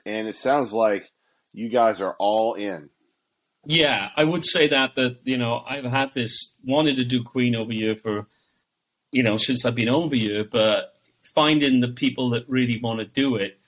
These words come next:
Speaker 2: is very difficult. And then these musicians that I had doing our other tributes, A C D C and, um,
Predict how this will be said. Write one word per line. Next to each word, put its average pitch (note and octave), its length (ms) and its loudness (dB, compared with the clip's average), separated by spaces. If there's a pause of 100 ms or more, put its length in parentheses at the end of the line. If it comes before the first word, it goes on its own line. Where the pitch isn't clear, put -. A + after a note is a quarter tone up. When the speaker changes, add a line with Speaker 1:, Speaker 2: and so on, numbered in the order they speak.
(320)
Speaker 2:
is B2+ 140 -2
very B2 260 4
difficult. C3+ 680 -2
And A#2+ 120 -2
then A#2+ 200 0
these B2 260 -2
musicians B2+ 480 0
that B2 100 -4
I A#2 100 2
had A#2 280 -4
doing A#2+ 400 -2 (560)
our B2 180 -12
other B2+ 140 -6
tributes, B2 440 -6
A A2+ 140 -2
C A#2 160 -6
D A#2 200 0
C A#2+ 180 -2
and, G#2+ 380 -2
um, G#2 460 -2